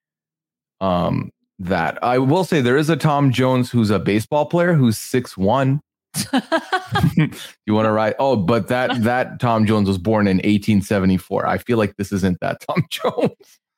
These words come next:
Speaker 2: No, no, probably
Speaker 1: No.
Speaker 2: not. Um, I was, the thing is, is, like, a lot of the clues,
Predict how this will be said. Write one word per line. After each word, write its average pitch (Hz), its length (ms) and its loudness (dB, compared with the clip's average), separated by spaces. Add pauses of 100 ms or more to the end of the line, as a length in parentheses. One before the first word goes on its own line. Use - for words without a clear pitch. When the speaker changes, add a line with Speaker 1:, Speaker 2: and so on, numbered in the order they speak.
(220)
Speaker 2:
No, 147 640 -4
no, 170 440 -4
probably 175 440 -2
Speaker 1:
No. 147 100 -10
Speaker 2:
not. 147 240 -6 (560)
Um, 233 420 0
I 285 140 0
was, 415 380 0 (220)
the 254 120 -2
thing 381 260 -4
is, 226 260 -2
is, 233 140 -4
like, 247 180 0
a 254 60 0
lot 254 220 2
of 453 60 -2
the 370 120 -6
clues, 220 580 -2